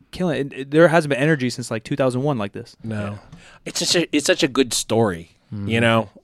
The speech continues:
Speaker 2: that bringing the team or keeping the team here, building a new arena, the
Speaker 1: Yeah,
Speaker 2: whole
Speaker 1: yeah.
Speaker 2: nine yards is a great story. And then to have them be exciting to watch
Speaker 3: Yeah.
Speaker 2: and, and win
Speaker 1: Yeah.
Speaker 2: a little bit, you
Speaker 3: Mm-hmm.
Speaker 2: know, more than
Speaker 3: And
Speaker 2: a little
Speaker 3: even,
Speaker 2: bit.
Speaker 3: like, even when we lose, it's so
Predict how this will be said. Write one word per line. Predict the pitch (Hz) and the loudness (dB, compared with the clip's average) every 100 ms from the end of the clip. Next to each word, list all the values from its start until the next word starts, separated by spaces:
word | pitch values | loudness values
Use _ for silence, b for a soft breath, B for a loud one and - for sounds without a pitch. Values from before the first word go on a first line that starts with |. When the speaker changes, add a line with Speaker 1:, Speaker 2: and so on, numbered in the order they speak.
| - | -8
Speaker 2:
that | 113 117 110 95 - - 113 117 | 0 2 0 -4 -14 -20 -20 -20
bringing | - 123 127 127 | -14 -6 -2 0
the | 113 104 | 0 0
team | - 127 123 110 | -2 -2 -2 0
or | 104 92 | -2 -4
keeping | - 151 135 | -4 -4 -2
the | 117 | -2
team | - 123 117 | -2 0 0
here, | 113 117 117 | 2 4 4
building | 110 113 117 117 | 2 -2 0 0
a | 110 | 0
new | 110 107 | 0 -2
arena, | 104 92 95 107 120 120 117 113 110 104 | -4 -6 -6 -4 -2 0 2 0 -2 -4
the | 104 | 0
Speaker 1:
Yeah, | - | 2
Speaker 2:
whole | 131 123 110 | 4 2 0
Speaker 1:
yeah. | - | -4
Speaker 2:
nine | 139 117 | -2 0
yards | 110 92 98 | 0 -4 -4
is | 107 | -6
a | |
great | 104 127 135 | -2 0 0
story. | - - 120 110 95 - B B | -2 -2 2 2 0 -4 B B
And | 135 143 | 2 4
then | 143 | 4
to | 131 | 4
have | 131 | 2
them | 123 113 | 2 -2
be | |
exciting | 98 127 117 101 | -2 -2 -4 -2
to | 87 | -2
watch | 92 82 - - 101 | -2 -4 -6 -14 -12
Speaker 3:
Yeah. | 98 95 | -10 -4
Speaker 2:
and, | 107 98 - | -4 -4 -6
and | 113 107 | -2 2
win | 135 175 82 76 | 4 4 2 -12
Speaker 1:
Yeah. | - 107 95 | -8 -6 -6
Speaker 2:
a | - | -8
little | 104 107 | -6 -4
bit, | 95 85 _ - | -4 -6 _ -14
you | - | -4
Speaker 3:
Mm-hmm. | 107 | -2
Speaker 2:
know, | 101 113 120 | 0 -2 -4
more | 104 117 | -2 0
than | 120 | 0
Speaker 3:
And | 131 | -2
Speaker 2:
a | |
little | |
Speaker 3:
even, | 214 | -4
Speaker 2:
bit. | 85 | -6
Speaker 3:
like, | 107 101 - _ b b b b b b b - | -6 -8 -12 _ b b b b b b b -8
even | 139 151 | -4 -2
when | 123 | -2
we | 107 | -4
lose, | 92 107 131 113 | -6 -2 -2 -4
it's | 98 92 | -8 -10
so | - 98 | -8 -8